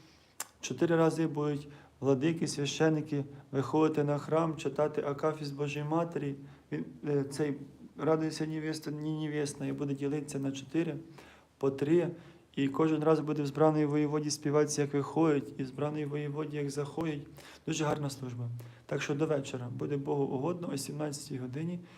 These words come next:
з Успенського собору Почаївської лаври буде трансляція.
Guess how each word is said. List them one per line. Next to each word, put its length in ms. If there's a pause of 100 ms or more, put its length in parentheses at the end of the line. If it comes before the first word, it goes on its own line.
(140)
з 160
Успенського 640
собору 440
Почаївської 720
лаври 340 (520)
буде 320
трансляція. 880